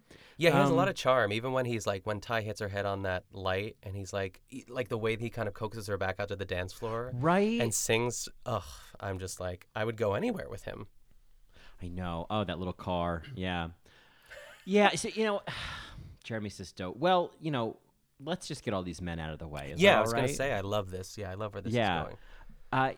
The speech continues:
Speaker 2: so he-, here's the one. I mean, Donald Faison's there. He's, I think he's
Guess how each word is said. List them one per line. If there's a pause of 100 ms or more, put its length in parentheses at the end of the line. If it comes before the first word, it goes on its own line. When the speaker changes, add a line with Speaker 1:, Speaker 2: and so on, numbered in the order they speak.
Speaker 2:
so
he-, (920)
here's
the
one.
I
mean,
Donald
Faison's
there.
He's, (600)
I
think
he's